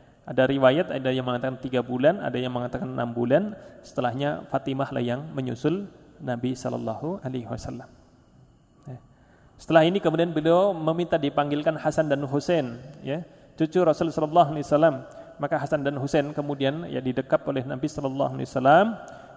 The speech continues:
kemudian diberikan wasiat-wasiat, ya, ya, agar dijalankan dalam, dalam kehidupannya Hasan dan Husain. Setelah Hasan dan Husain,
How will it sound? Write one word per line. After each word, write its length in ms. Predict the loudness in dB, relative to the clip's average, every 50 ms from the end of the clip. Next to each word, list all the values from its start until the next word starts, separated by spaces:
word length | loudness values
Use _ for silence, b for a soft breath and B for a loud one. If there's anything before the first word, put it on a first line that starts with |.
| B -2
kemudian 560 | -2 0 0 0 0 2 2 2 2 0 -2
diberikan 480 | -4 -2 -2 -2 -2 -2 0 0 0
wasiat-wasiat, 880 | 2 2 2 2 0 -6 -6 -4 -2 -4 -4 -4 -2 0 2 2 2 0 -6 -18 -20 -20 -20 -20 -20 -20 -14 -10
ya, 240 | -8 -8 -8 -8 -10 -16 B B B B B B -16 -10
ya, 140 | -6 -4 -4
agar 480 | -4 0 2 2 2 2 0 -4 -4 -4
dijalankan 560 | -4 -2 0 0 0 0 -2 -2 -4 -4 -2
dalam, 320 | 0 2 2 2 2 0 -4 -10 -12 -12 -8
dalam 240 | -6 -6 -6 -6 -6
kehidupannya 640 | -6 -6 -6 -4 -4 -4 -6 -6 -8 -12 -12 -14 -12
Hasan 240 | -12 -12 -10 -8 -10
dan 80 | -8 -8 -10
Husain. 240 | -10 -10 -10 -12 -12 -14 -20 -20 -20 -20 -20 -20 -20 -20 -20 -20 -20 -20 -20 -20 -20 -20 B B B B B B B
Setelah 320 | -10 -2 2 2 4 4
Hasan 240 | 4 4 2 2 4
dan 160 | 4 4 6
Husain, 560 | 6 4 4 6 8 8 8 6 4 0 -6